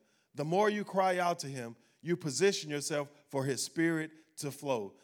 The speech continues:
That's why par-, prayer is so important. We can't neglect prayer. Worship is just as important as, as prayer, because worship creates an atmosphere where his presence is welcome.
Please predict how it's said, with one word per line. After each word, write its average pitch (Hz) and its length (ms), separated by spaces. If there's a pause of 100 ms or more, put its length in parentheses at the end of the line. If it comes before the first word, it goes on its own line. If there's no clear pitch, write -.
That's 185 220
why 170 140
par-, 147 340
prayer 170 360
is 123 120
so 131 180
important. 147 460 (920)
We 180 100
can't 196 300
neglect 165 420
prayer. 160 360 (120)
Worship 190 420
is 151 160
just 180 280
as 175 120
important 185 560
as, 170 200
as 175 180
prayer, 180 460 (640)
because 151 280
worship 190 420
creates 180 380
an 160 100
atmosphere 156 680 (160)
where 143 140
his 156 140
presence 185 480
is 123 140
welcome. 156 460